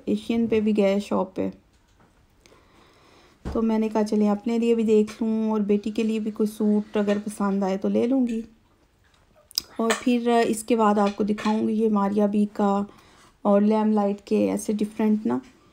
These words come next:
अ, वैरायटीज़ थी इनके पास, बहुत वैरायटी थी, लड़कों की भी थी। तो मैं हस्बैंड को कह रही थी आप ले लें, वो कहते हैं मैं, मुझे नहीं चाहिए, अभी जो पाकिस्तान से लेके आए थे वही पड़े हैं, वो पहनते ही नहीं हैं, तो बहुत कम जुमे वाले दिन पहनते हैं बस।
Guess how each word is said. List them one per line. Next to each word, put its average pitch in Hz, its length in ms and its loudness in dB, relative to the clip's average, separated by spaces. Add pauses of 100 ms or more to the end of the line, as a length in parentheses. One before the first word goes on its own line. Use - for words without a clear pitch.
(760)
अ, 214 40 -4 (140)
वैरायटीज़ 208 580 0
थी 233 100 -2
इनके 226 200 -2
पास, 208 380 -4
बहुत 233 320 -6
वैरायटी 208 440 0
थी, 202 380 -2 (760)
लड़कों 190 500 2
की 294 140 2
भी 277 120 0
थी। 240 320 -4 (580)
तो - 80 -20
मैं 262 80 4
हस्बैंड 262 380 2
को 269 80 2
कह 247 180 2
रही 226 140 -2
थी 233 120 -2
आप 214 260 4
ले 208 140 4
लें, 208 140 4
वो 202 100 2
कहते 202 280 -2
हैं 226 60 0
मैं, 214 300 0
मुझे 208 340 4
नहीं 220 180 2
चाहिए, 208 480 -2 (200)
अभी 208 400 2
जो 214 120 0
पाकिस्तान 208 560 0
से 214 120 -2
लेके 202 300 0
आए 202 100 2
थे 202 120 -4
वही 202 220 0
पड़े 214 200 0
हैं, 208 140 2
वो 208 120 0
पहनते 208 380 -4
ही 233 60 -2
नहीं 214 220 0
हैं, 214 220 -6 (1120)
तो 208 80 -2
बहुत 220 320 -2
कम 240 240 2
जुमे 226 260 0
वाले 240 220 2
दिन 226 180 0
पहनते 214 380 0
हैं 226 120 -2
बस। 220 380 -4